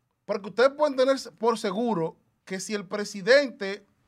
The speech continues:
que si el presidente en algunos institutos y direcciones no ha colocado a nadie,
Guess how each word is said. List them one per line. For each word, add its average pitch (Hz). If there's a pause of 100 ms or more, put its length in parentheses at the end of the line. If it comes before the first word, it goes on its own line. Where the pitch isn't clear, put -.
(1000)
que 180
si 202
el 185
presidente 196
en 180
algunos 226
institutos 233
y 196
direcciones 196
no 190
ha 226
colocado 220
a 214
nadie, 147